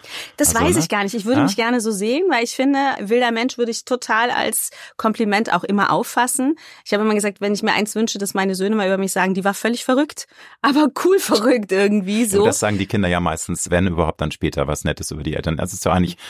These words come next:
Speaker 2: meistens so, dass die Eltern erstmal peinlich sind, oder? Egal,
Speaker 1: Ja,
Speaker 2: was
Speaker 1: aber
Speaker 2: sie
Speaker 1: ich bin ja
Speaker 2: tun.
Speaker 1: gerne peinlich. Also das wissen die auch. Also wenn sie sagen, „Oh Mama, du bist peinlich“, hab ich Spaß, weil ich dann denke, „Ah, mach ich alles richtig.“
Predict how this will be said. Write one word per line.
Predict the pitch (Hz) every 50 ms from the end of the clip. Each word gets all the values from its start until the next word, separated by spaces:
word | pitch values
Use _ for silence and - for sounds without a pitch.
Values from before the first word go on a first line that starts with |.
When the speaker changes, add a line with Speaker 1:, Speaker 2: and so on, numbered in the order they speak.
| - -
Speaker 2:
meistens | - 95 95 92 - - -
so, | -
dass | 85 90 - -
die | - 87 76
Eltern | 80 90 87 85 80 82 73
erstmal | - 76 - - 87 78 73 - -
peinlich | - - 73 71 69 67 67 -
sind, | - 78 73
oder? | - 87 120 165 165 -
Egal, | - 78 - 82 78 82 80 - _ -
Speaker 1:
Ja, | 190 202
Speaker 2:
was | 220
Speaker 1:
aber | 214
Speaker 2:
sie | 262
Speaker 1:
ich | -
bin | - 247 240
ja | 226
Speaker 2:
tun. | 208
Speaker 1:
gerne | 185 185 196 202 170
peinlich. | - - 127 131 131 127 - - -
Also | 180 190 196 185 - - -
das | - 220 220 220
wissen | 247 254 - 277 226
die | 202 180 147
auch. | 165 185 226 320 494 - - - -
Also | - 190 190 185 202 185 - -
wenn | 165 196 202 202
sie | 190 202
sagen, | 175 185 185 190 208 202 -
„Oh | 190 185
Mama, | 196 196 202 202 190
du | 185 185
bist | 180 175 -
peinlich“, | - 180 165 185 202 220 240 254 - - - - - -
hab | 190 185 -
ich | 202 - -
Spaß, | - - 170 190 233 240
weil | - 185
ich | 190 -
dann | 196 180
denke, | 180 180 180 185
„Ah, | 170 170
mach | 170 170 175
ich | 175
alles | 175 175 170 - -
richtig.“ | 175 - - 180 208 226 -